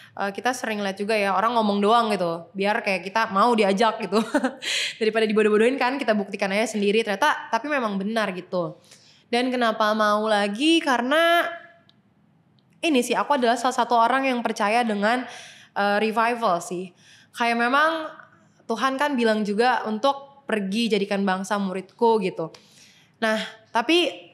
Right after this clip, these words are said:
mungkin, eh, orang-orang di luar sana, ya mungkin mereka mengerti Tuhan, tapi apakah benar-benar mengalami Tuhan gitu. Karena kalau sebatas teori,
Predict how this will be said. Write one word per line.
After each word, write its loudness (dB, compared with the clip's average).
mungkin, -2
eh, 2
orang-orang 0
di 0
luar 0
sana, -2
ya 0
mungkin 0
mereka 2
mengerti 0
Tuhan, 0
tapi 0
apakah 0
benar-benar 0
mengalami -2
Tuhan -6
gitu. -16
Karena 0
kalau 2
sebatas 0
teori, 2